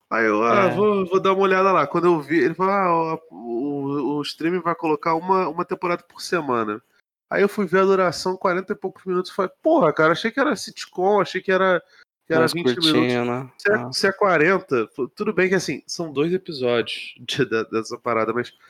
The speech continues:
Speaker 1: a, a métrica é diferente, tá ligado? O, eu tô revendo The Office e, pô, cara, é muito, é muito bom, cara. Primeiro que é bom pra
Speaker 2: <laughs> É muito
Speaker 1: cacete,
Speaker 2: bom The Office, né, cara?
Speaker 1: e segundo que, assim,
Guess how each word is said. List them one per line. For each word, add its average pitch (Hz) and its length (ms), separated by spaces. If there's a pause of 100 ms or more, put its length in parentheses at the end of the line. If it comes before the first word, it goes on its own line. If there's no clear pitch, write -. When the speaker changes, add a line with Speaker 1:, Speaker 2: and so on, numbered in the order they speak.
(260)
Speaker 1:
a, 147 360
a 156 40
métrica 165 560
é 151 40
diferente, 131 720
tá - 100
ligado? 110 460
O, 104 420
eu 120 100
tô - 160
revendo 151 420
The 120 160
Office 127 560 (600)
e, 123 80
pô, 190 240
cara, 110 260
é 120 60
muito, 156 500 (220)
é 131 80
muito - 280
bom, 101 280
cara. - 180
Primeiro 156 260
que - 80
é 127 40
bom 127 120
pra 135 140
Speaker 2:
<laughs> - 100
É 139 40
muito 131 280
Speaker 1:
cacete, 117 60 (160)
Speaker 2:
bom - 20
The 123 200
Office, - 260
né, 123 140
cara? 135 180
Speaker 1:
e - 20
segundo 175 460
que, 220 100
assim, 190 480